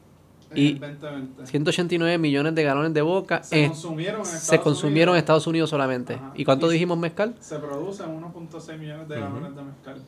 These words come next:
Speaker 2: O sea, que uno punto seis millones de mez-, de
Speaker 3: Ujú.
Speaker 2: galones de mezcal se producen en todo México, que asumo que es el noventa y nueve por ciento del mundo, porque solamente
Speaker 3: Ujú.
Speaker 2: puede salir de ahí.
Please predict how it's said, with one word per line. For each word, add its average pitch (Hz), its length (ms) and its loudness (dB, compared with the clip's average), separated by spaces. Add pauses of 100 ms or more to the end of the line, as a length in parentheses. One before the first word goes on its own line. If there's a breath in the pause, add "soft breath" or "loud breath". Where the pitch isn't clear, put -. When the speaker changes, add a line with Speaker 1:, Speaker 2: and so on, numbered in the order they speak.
Speaker 2:
O - 60 -20
sea, 143 120 6
que 139 100 6
uno 175 220 8
punto 196 240 4
seis 190 160 4
millones 170 340 6
de 175 120 6
mez-, 160 160 2 (160)
de 156 300 0
Speaker 3:
Ujú. 147 220 -6
Speaker 2:
galones 156 440 8
de 165 80 6
mezcal 156 320 4
se 147 180 4
producen 127 680 0 (240)
en 123 180 0
todo 143 520 6
México, 131 580 4 (320)
que 127 220 0
asumo 123 320 0
que 139 60 0
es 143 40 4
el 143 60 2
noventa 131 240 2
y - 20 0
nueve 127 160 0
por 131 140 -2
ciento 123 340 -2
del 117 120 0
mundo, 120 360 -4
porque 120 260 0
solamente 120 380 -2
Speaker 3:
Ujú. 113 60 -2
Speaker 2:
puede 113 120 2
salir 117 200 -4
de 123 60 -4
ahí. 139 120 -6